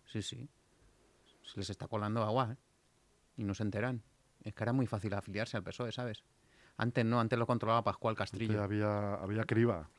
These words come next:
Speaker 2: ¿no? Pero
Speaker 1: Antes,
Speaker 2: ya
Speaker 1: no, lo controlaba Pascual Castrillo, con el beneficio, trabajador de Ensule, secretario de organización actual,
Speaker 2: Ujú.
Speaker 1: con el beneplácito de, del alcalde y de Javi Márquez. Lo controlaba porque te-, tenía, le llamaban el caudillo, porque controlaba el censo. Sí,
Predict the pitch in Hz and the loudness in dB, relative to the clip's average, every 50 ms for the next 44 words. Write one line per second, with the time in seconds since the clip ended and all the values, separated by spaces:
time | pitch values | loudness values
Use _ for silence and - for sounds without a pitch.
0 | _ _ - 98 110 123 - 196 - - 170 - 147 175 156 117 104 113 107 107 | _ _ -10 -10 -8 -6 -4 -2 0 0 2 6 6 8 8 8 8 6 6 6
1 | 113 139 151 165 143 - 151 135 - 101 95 - - 131 131 113 98 98 - - | 6 8 8 6 6 6 4 2 2 0 -2 -2 -2 0 0 0 0 -2 -4 -6
2 | 117 104 107 107 104 101 104 101 98 - 131 117 123 110 - - - - 117 - | -6 -4 -4 -4 -4 -4 -4 -4 -4 -4 -4 -2 -2 -2 -4 -4 -8 -8 -10 -10
3 | - - 107 107 110 117 123 135 139 127 110 - 131 127 110 98 101 - - - | -4 -2 0 2 6 6 6 6 6 4 4 4 2 2 2 0 -4 -10 -8 -6
4 | 107 104 98 120 120 127 127 120 120 113 110 107 - 113 104 101 - 110 101 107 | -6 -2 2 2 4 6 6 6 4 4 2 0 0 0 -2 0 0 0 0 0
5 | - - - 101 90 82 90 92 107 - - 110 104 107 107 104 101 - 107 110 | -2 -6 -8 -8 -6 -6 -6 -8 -6 -4 -2 -2 0 0 0 0 0 0 0 0
6 | - 120 107 123 117 113 110 107 104 101 95 101 110 110 - - 127 101 104 101 | 0 -2 0 0 0 0 0 0 0 -2 -2 -4 -8 -10 -12 -10 -6 -4 -2 -2
7 | 104 101 95 - 123 127 131 135 135 131 110 107 98 120 113 110 104 104 107 - | -2 -2 0 0 2 2 2 2 2 2 2 0 0 0 0 0 0 0 -2 -2
8 | - 101 - - _ _ _ _ _ _ _ 120 113 - 110 104 107 110 117 127 | -6 -10 -12 -14 _ _ _ _ _ _ _ -6 -4 -4 -2 -2 2 4 6 6
9 | 135 147 135 139 127 123 117 110 107 107 101 - 107 98 117 120 - - - - | 8 8 6 4 4 4 4 4 2 0 -2 -2 -2 0 0 0 0 -2 -10 -4
10 | - 117 117 110 113 131 151 170 175 160 135 139 113 113 123 175 165 120 101 - | 0 2 4 6 8 8 8 10 8 8 8 6 6 8 6 6 4 4 0 -2
11 | - _ _ _ - 107 98 98 107 - 110 113 107 110 113 120 135 143 135 127 | -8 _ _ _ -4 -4 -2 0 0 2 2 2 4 6 8 8 10 10 8 8
12 | 120 113 107 - 143 147 156 - - 110 104 - 110 113 - - _ - _ _ | 6 4 4 4 4 4 4 4 0 -4 -6 -8 -12 -14 -16 -20 _ -20 _ _
13 | _ _ _ - - 123 123 123 135 | _ _ _ -12 -8 -6 -6 -6 -8